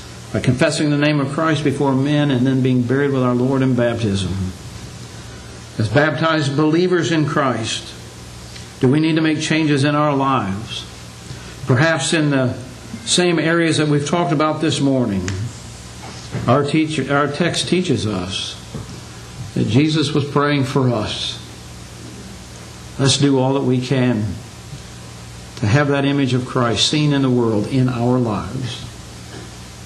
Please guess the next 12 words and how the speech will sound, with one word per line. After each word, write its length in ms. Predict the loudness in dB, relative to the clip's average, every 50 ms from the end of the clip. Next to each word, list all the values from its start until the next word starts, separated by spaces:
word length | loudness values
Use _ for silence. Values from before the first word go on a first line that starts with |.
| -18 -16 -14
so 160 | 2 2 4
that 120 | 4 6 4
we 160 | 4 4 2
can 140 | 2 0 0
truly 380 | 2 2 0 2 4 2 2
be 300 | 4 4 4 4 4 2
a 80 | 2 0
disciple 600 | -2 -2 -4 0 0 2 2 2 2 2 0 0
or 80 | 0
follower 540 | 0 0 0 2 2 4 4 4 4 2 2
of 120 | 0 0 0
Christ. 520 | -2 -2 -2 -2 -4 -8 -8 -8 -10